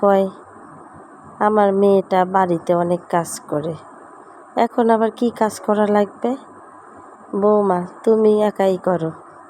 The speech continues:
আমি কইলাম কি, "শাশুড়ি আম্মা, আপনার মেয়ে তো বাড়িতে কাজ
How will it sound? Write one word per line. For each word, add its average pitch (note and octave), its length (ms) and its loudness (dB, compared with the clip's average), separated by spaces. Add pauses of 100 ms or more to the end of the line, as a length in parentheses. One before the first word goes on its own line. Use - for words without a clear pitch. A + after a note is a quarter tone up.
(600)
আমি G#3+ 240 2
কইলাম G3+ 460 0
কি, A3 240 -6 (1900)
"শাশুড়ি G#3+ 480 -2
আম্মা, F3 300 0 (760)
আপনার A3 440 0 (300)
মেয়ে A#3 300 2
তো A3 160 -2
বাড়িতে G3 420 0
কাজ E3+ 240 -2